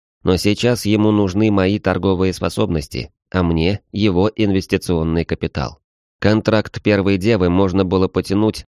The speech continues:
только вложив космическое количество средств. «Смотри, я набросаю тебе схему вкратце, а ты решишь, в деле ты или нет», —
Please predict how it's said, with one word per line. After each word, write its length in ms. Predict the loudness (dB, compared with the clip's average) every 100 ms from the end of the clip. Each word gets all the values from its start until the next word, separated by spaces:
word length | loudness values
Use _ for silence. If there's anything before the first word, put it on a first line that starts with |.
| _
только 280 | -2 0 0
вложив 440 | 2 2 0 -2
космическое 760 | -2 0 0 -2 -4 -2 -2 0
количество 540 | 0 0 -4 -6 -8
средств. 480 | -4 -6 -6 -14 -20 _ _ _ _ _ -6
«Смотри, 540 | 0 2 2 0 -2 _ 0
я 180 | 2
набросаю 580 | 2 2 2 2 0 0
тебе 240 | 0 -2 -2
схему 340 | 0 0 0
вкратце, 580 | 0 -2 -2 -6 -8 -10 -6
а 140 | -2
ты 100 | 0
решишь, 480 | -2 -2 -4 -4 -10
в 120 | -10 -2
деле 300 | 2 2 0
ты 160 | -2
или 260 | -2 0 0
нет», — 300 | 0 -4